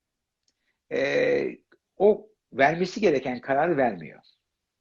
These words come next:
Çok enteresan. Çok duygusal erkekler de var tabii yani.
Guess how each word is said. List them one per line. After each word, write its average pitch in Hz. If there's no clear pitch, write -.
Çok 147
enteresan. -
Çok 190
duygusal 202
erkekler 240
de 185
var 107
tabii -
yani. 90